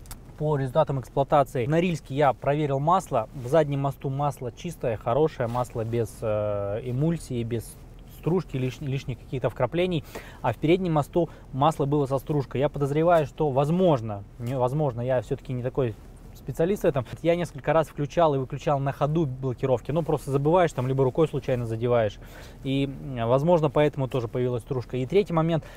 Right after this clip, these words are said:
что, опять же, была большая нагрузка. Были места, где я выворачивал руль, и на вывернутом руле тоже работал,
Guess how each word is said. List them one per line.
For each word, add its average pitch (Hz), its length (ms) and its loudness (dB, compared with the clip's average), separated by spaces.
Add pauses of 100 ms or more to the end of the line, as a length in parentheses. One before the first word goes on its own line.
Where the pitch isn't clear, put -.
(120)
что, - 160 0
опять 165 200 6
же, 131 80 2
была 151 160 4
большая 143 280 2
нагрузка. 139 420 -2
Были 147 180 2
места, 147 320 2
где 127 160 0
я 131 100 6
выворачивал 135 580 4
руль, 180 200 2
и 151 160 -6
на 127 140 0
вывернутом 131 500 0
руле 143 240 2
тоже 127 260 2
работал, 127 420 2